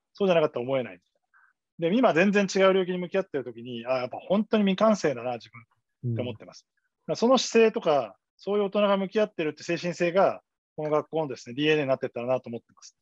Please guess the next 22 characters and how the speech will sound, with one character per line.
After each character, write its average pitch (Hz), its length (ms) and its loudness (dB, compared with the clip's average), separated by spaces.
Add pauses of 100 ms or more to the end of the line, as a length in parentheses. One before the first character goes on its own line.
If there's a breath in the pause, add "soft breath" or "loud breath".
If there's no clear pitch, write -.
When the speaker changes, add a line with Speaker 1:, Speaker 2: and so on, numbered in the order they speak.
(200)
Speaker 1:
で、 170 60 2
Speaker 2:
う 139 40 0
ん。 - 20 -2
Speaker 1:
そ 220 180 6
う 240 40 6
い 240 120 4
う 208 60 0
姿 220 300 2
勢 214 60 -18
っ 190 240 2
て、 - 120 -12 (280)
連-、 226 300 0
で、 170 140 -4
連 208 180 2
鎖 - 180 -4
し - 40 -14
て 135 80 -14
い - 20 -16
く 123 60 -14
の 117 100 -18
で、 104 200 -18 (500)
え 160 40 -6